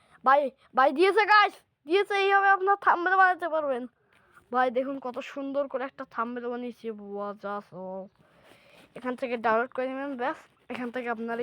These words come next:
YouTube চ্যানেলে যেন ভিডিওটা আপলোড করে দিতে পারেন। ভাই, কি ধামাকা অফার নিয়ে চলে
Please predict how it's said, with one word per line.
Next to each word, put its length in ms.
YouTube 280
চ্যানেলে 240
যেন 120
ভিডিওটা 280
আপলোড 260
করে 120
দিতে 200
পারেন। 280
ভাই, 440
কি 120
ধামাকা 520
অফার 180
নিয়ে 280
চলে 160